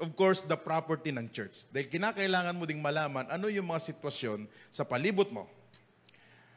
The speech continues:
Para alam mo na, a-, aware ka, I mean. Okay? At itong pinag-aawayan nila, alam ko matagal na itong pinag-aawayan. Yung sa subdivision kasi sa Villa Aurora, binakuran po nila doon yung right of way. So itong mga nasa, sa, nasa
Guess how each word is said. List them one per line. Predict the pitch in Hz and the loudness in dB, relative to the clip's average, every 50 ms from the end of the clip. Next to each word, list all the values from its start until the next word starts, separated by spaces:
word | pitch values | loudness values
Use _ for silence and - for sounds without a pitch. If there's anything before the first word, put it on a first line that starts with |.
| - - | -16 -6
Para | - 254 294 330 | -2 0 0 2
alam | 330 277 247 247 | 2 2 4 4
mo | 254 | 4
na, | 240 208 | 2 2
a-, | 202 208 - 220 233 220 220 233 247 | -2 -2 0 0 0 4 6 8 10
aware | 247 233 214 208 202 | 12 12 10 10 8
ka, | 233 202 147 | 6 4 6
I | 135 143 | 6 4
mean. | 151 156 131 110 95 85 - - - - - _ _ _ - - | 4 2 2 0 -2 -6 -14 -20 -20 -20 -20 _ _ _ -16 -12
Okay? | 95 104 107 110 - - - - _ - | -10 -10 -10 -10 -14 -20 -20 -20 _ -6
At | 156 - - | -6 -4 -2
itong | 185 175 254 254 254 | 0 0 0 0 0
pinag-aawayan | - 226 220 202 190 185 180 180 180 170 170 170 160 143 | 0 -2 -2 -2 -2 -4 -2 0 2 2 2 2 0 -2
nila, | 135 131 113 | -2 -2 -2
alam | 135 151 143 143 131 | -2 -2 -4 -4 -6
ko | 151 143 | -6 -6
matagal | 135 123 - 123 113 131 135 135 | -6 -6 -6 -4 -4 -4 -4 -4
na | 123 | -6
itong | 117 131 120 | -6 -8 -6
pinag-aawayan. | 110 127 120 113 104 110 101 101 104 101 95 90 82 82 80 - - - - - - _ - - - - - - - - - | -6 -6 -6 -6 -8 -8 -8 -8 -6 -8 -8 -10 -10 -14 -18 -20 -20 -20 -20 -20 -20 _ -20 -20 -20 -20 -20 -20 -20 -18 -8
Yung | - 156 160 | -6 -4 -2
sa | 147 160 143 | -2 -2 -2
subdivision | 143 233 226 208 240 202 208 220 180 214 208 | 0 -2 -2 -2 -6 -4 -4 -2 -2 -2 -2
kasi | 185 190 175 180 | -2 -2 -4 -2
sa | 156 180 165 | -4 -4 -6
Villa | 147 151 147 156 143 | -4 -4 -2 0 0
Aurora, | 143 139 131 123 110 104 98 95 92 - - - - - - - - - - - 120 | 0 0 0 -2 -2 -4 -6 -8 -10 -14 -18 -20 -20 -20 -20 -20 -20 -20 -20 -6 -4
binakuran | 143 147 156 - 170 180 180 175 170 165 135 | -2 -2 -2 0 2 2 4 4 2 0 -2
po | 156 160 | -4 -4
nila | 151 147 147 147 | -2 0 -2 -2
doon | 135 131 123 120 117 113 117 123 | 0 0 -2 -2 -2 -4 -6 -6
yung | 131 143 165 170 170 170 156 151 143 135 123 117 110 82 - - | -2 0 0 0 0 0 -4 -6 -6 -8 -8 -10 -12 -12 -8 -4
right | 117 120 110 - 113 | -2 -2 -2 -2 -4
of | 110 104 | -8 0
way. | - 208 214 123 98 - - - - - - - _ _ _ - - - - - - _ | 2 2 2 2 -2 -8 -16 -20 -20 -20 -20 -20 _ _ _ -20 -20 -20 -20 -20 -20 _
So | - - - | -12 -2 -2
itong | 147 151 151 180 170 | -2 -2 -2 -4 -4
mga | 170 170 180 | -2 -2 -2
nasa, | 202 233 247 233 233 226 | -2 -2 0 0 0 0
sa, | 202 - - - 202 185 170 156 143 156 | -2 -2 0 0 0 0 0 -4 -10 -10
nasa | 165 165 165 160 - 165 | -6 -6 -4 -2 0 -2